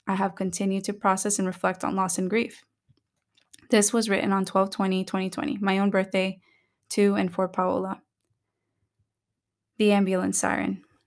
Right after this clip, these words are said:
Curiosity turned into panic. We went to check a cake left baking in the oven.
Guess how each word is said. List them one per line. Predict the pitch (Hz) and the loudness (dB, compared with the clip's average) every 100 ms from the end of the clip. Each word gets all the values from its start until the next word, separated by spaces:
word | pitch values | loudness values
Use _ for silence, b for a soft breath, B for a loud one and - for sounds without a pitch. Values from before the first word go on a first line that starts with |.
| _ _ - | _ _ -20
Curiosity | - 214 196 208 208 220 220 | -4 0 2 2 0 0 -2
turned | 214 202 190 | -2 -4 -2
into | 190 196 | -4 -6
panic. | - 190 190 185 - - _ | -6 -4 -4 -6 -12 -20 _
We | 196 | -2
went | 190 208 | 0 2
to | 247 | 0
check | 240 202 202 | 0 0 0
a | |
cake | 202 - 185 180 | -4 -2 -4 -2
left | 190 185 - | -4 -4 -6
baking | 196 - 190 | -6 -4 -2
in | 185 | -2
the | 185 | -2
oven. | 190 185 - 190 | -4 -4 -4 -6